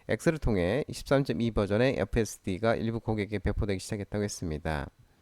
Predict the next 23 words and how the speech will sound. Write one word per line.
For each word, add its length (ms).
어, 100
테슬라에 320
따르면 360
에프에스디 420
브이 180
십삼은 640
엔드투엔드 1040
주행 280
신경망의 600
모든 300
부분을 280
업그레이드한 680
것으로 340
전해지고 420
있는데 400
엔투-, 540
엔드투엔드 600
방식이 420
데이터 360
입력부터 540
최종 380
행동 320
결정까지 760